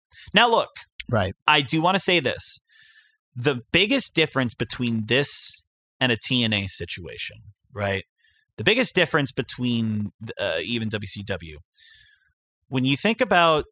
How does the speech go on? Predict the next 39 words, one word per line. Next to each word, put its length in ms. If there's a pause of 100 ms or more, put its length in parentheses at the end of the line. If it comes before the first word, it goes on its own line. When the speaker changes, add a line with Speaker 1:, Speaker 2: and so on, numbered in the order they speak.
Speaker 1:
the 140
releases 540
that 160
happened 580
in 180
their 160
respective 640 (120)
eras 680 (160)
that 200
led 240
to 80
all 240
these 240
ex-W 520
W 360
E 160
guys 460
going 320
over 340
to 160
the 160
other 160
company 480
and 140
vice 320
versa, 340
right? 220 (760)
In 60
the 80
case 240
of 120
T 240
N 120
A, 160 (1500)
who 140
was 200 (220)
by 200
far 280
the 140